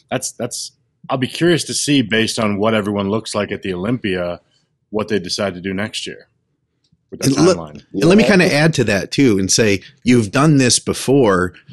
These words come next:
Speaker 2: So with what Dusty is saying, having done it before, what did you learn from that that you'll do differently now?
Speaker 3: Well, the first time I learned I need more time because, uh,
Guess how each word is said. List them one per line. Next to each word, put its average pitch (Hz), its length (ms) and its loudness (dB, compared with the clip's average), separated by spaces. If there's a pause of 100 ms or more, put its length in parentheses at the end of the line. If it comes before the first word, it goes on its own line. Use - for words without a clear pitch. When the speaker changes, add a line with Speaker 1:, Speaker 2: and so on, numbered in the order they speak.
Speaker 2:
So 117 420 4
with 123 320 0
what 127 220 0
Dusty 110 280 0
is - 120 2
saying, 120 380 2 (440)
having 143 360 4
done 120 180 4
it 107 100 0
before, 107 480 0
what 104 440 0
did 113 200 0
you 107 100 0
learn 107 300 2
from 104 240 -2
that 92 300 0
that 104 120 2
you'll 95 200 0
do 90 240 -4
differently 85 600 -6
now? 85 420 -8 (1500)
Speaker 3:
Well, 113 140 -6
the 107 60 -6
first 143 240 -2
time 107 160 -4
I 95 40 -4
learned 101 280 -4
I 90 60 -4
need 95 200 -6
more 92 180 -10
time 110 320 -8 (100)
because, 82 380 -14
uh, 82 200 -12